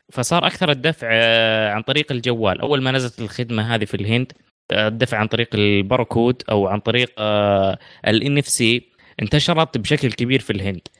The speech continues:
لأنه الناس صاروا ما يبغى يشيل بطاقة ويدفع بالجوال، خلاص الموضوع جدًا بسيط. فكثير من الشركات، آه، قامت تتسابق في هذا المجال في تقديم هذه الخدمة على أساس، آه، أرباح مع أرباح.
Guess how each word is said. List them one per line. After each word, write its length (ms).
لأنه 680
الناس 500
صاروا 200
ما 160
يبغى 200
يشيل 240
بطاقة 400
ويدفع 360
بالجوال، 520
خلاص 300
الموضوع 320
جدًا 320
بسيط. 400
فكثير 720
من 120
الشركات، 720
آه، 340
قامت 400
تتسابق 480
في 120
هذا 180
المجال 480
في 140
تقديم 320
هذه 160
الخدمة 380
على 160
أساس، 360
آه، 100
أرباح 440
مع 140
أرباح. 360